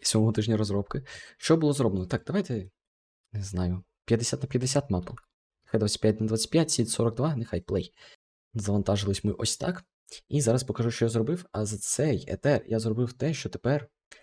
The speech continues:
я дві години витратив на це. І це занадто багато, але окей. Давайте тут побудуємо такий мінімум. Все, позадавав роботу. І тепер вони будуть запам'ята-, запам'ятовувати, чим вони були зайняті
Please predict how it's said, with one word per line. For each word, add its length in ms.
я 120
дві 200
години 320
витратив 400
на 60
це. 180
І 60
це 140
занадто 320
багато, 400
але 300
окей. 380
Давайте 260
тут 220
побудуємо 400
такий 320
мінімум. 500
Все, 200
позадавав 440
роботу. 380
І 80
тепер 240
вони 180
будуть 200
запам'ята-, 640
запам'ятовувати, 720
чим 220
вони 160
були 200
зайняті 480